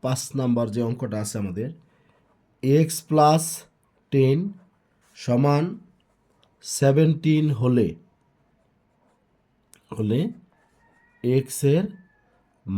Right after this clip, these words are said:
মান কত? আমি এটার সমাধানের বিষয়টা আমি দুইভাবে বলি। এখানে কত বসাইলে এখানে সেভেনটিন হয়? দুইটা পক্ষ যেহেতু সমান, আমি অঙ্কের স্টাইলেও বলবো, এমনিও বলতেছি, x এর মান কত বসালে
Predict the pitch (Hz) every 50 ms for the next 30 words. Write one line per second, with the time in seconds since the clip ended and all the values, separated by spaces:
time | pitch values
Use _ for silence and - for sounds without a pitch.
0 | 101 101 110 113 117 117 123 147 202 233 190 - - - _ _ - 139 135 -
1 | - 98 82 - - _ _ _ _ _ _ _ _ _ _ _ _ _ _ _
2 | - 131 147 160 160 143 170 160 151 147 - 147 135 147 147 139 143 139 143 151
3 | 143 139 143 139 - 156 135 143 139 131 139 143 135 107 123 139 131 135 131 123
4 | 127 127 131 131 120 104 101 120 - - _ _ _ _ _ _ _ _ - 131
5 | 123 - 156 151 151 156 - 196 208 208 202 240 220 214 220 208 - 202 180 170
6 | 156 151 117 98 95 - _ _ _ _ _ _ _ - 147 147 151 160 151 151
7 | 143 - - 131 127 - - 139 135 147 151 156 160 160 151 135 120 95 80 80
8 | - _ _ - - 147 180 175 175 139 165 156 160 - 151 139 151 147 147 139
9 | 131 - 127 143 156 135 98 80 - - _ _ _ _ _ _ _ _ _ _
10 | _ - 113 120 156 156 160 160 160 170 156 - - 160 151 156 165 160 151 160
11 | 165 160 160 151 143 147 151 151 143 143 156 147 151 143 - - 139 185 - -
12 | _ _ _ _ _ _ - 139 143 - - - 170 160 170 165 156 160 180 175
13 | - 202 190 196 180 180 185 165 139 143 113 98